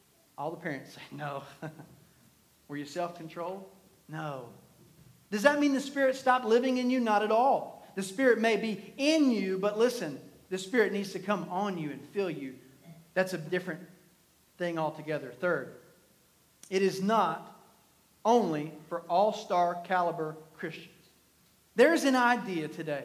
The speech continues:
listen to me, that only the people up front, the guy in the sport coat, the lady singing the song, the person doing the, the children's sermon, the people taking the offering,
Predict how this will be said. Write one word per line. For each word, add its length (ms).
listen 320
to 80
me, 180
that 180
only 400
the 120
people 380
up 260
front, 320
the 80
guy 240
in 80
the 60
sport 400
coat, 440
the 80
lady 300
singing 340
the 60
song, 500
the 80
person 380
doing 200
the, 140
the 80
children's 380
sermon, 260
the 80
people 300
taking 340
the 80
offering, 480